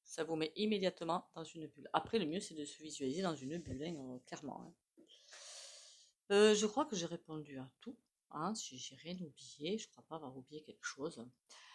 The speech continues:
Aujourd'hui, on va faire la famine. Euh, apparemment, il y aurait de la famine. J'y crois pas, hein,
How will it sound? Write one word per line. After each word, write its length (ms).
Aujourd'hui, 640
on 60
va 160
faire 280
la 280
famine. 960
Euh, 840
apparemment, 440
il 100
y 20
aurait 140
de 80
la 60
famine. 440
J'y 160
crois 260
pas, 100
hein, 140